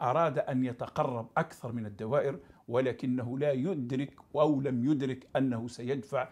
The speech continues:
ثمن هذه المبالغة في الولاء، لأن هناك انطلقت حملة تصفية تركة القايد صالح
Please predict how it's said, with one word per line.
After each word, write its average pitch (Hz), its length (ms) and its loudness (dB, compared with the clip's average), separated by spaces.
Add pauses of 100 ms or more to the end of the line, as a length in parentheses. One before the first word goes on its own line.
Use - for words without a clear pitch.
(240)
ثمن 165 440 2
هذه 220 540 2
المبالغة 139 600 4
في - 100 -12
الولاء، 135 420 -2 (240)
لأن 135 360 0
هناك 123 680 -2 (280)
انطلقت 135 680 4 (440)
حملة 156 540 2 (140)
تصفية 135 580 -4 (300)
تركة 139 500 0
القايد 113 380 -6
صالح 202 500 2